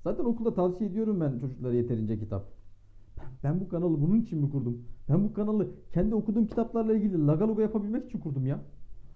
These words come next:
Hayır bir şey. Rahat bırakın ya, çocuklar istediklerini okusunlar. Ne kitap tavsiyesi? Çocuk kitap tavsiyesi mi olur? İstediğini okusunlar işte.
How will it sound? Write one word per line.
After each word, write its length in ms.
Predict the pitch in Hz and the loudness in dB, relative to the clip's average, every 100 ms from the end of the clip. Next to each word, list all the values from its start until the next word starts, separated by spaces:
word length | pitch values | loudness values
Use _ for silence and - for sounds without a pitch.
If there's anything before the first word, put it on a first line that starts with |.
| - - - - - - - - - - - - - - - - - - - - | -18 -14 -14 -12 -12 -12 -14 -16 -14 -14 -12 -12 -12 -12 -12 -14 -16 -18 -18 -16
Hayır 140 | - - | -14 -14
bir 220 | - - | -16 -18
şey. 920 | - - - - - - - - 185 | -16 -16 -16 -18 -20 -20 -16 -10 -4
Rahat 220 | 202 285 | -4 -4
bırakın 240 | 240 233 190 | -4 -4 -4
ya, 140 | 190 | -6
çocuklar 260 | - 220 214 | -6 -6 -6
istediklerini 460 | 208 208 214 214 | -6 -8 -8 -6
okusunlar. 400 | 190 - 202 208 208 - - - - - - | -6 -8 -4 -4 -4 -10 -20 -20 -20 -16 -12
Ne 60 | |
kitap 300 | - - 170 | -10 -8 -6
tavsiyesi? 400 | 147 139 127 123 120 - - - | -2 -2 -2 -4 -4 -6 -6 -10
Çocuk 180 | - - | -14 -12
kitap 220 | - 180 | -8 -4
tavsiyesi 380 | 185 170 175 196 | -2 -2 -2 -4
mi 80 | 151 | -4
olur? 140 | 101 101 - - - - - - | -4 -6 -12 -16 -18 -16 -16 -12
İstediğini 380 | - - 110 135 | -12 -6 -4 -2
okusunlar 340 | 156 - 165 | -4 -6 -4
işte. 240 | - - | -4 -6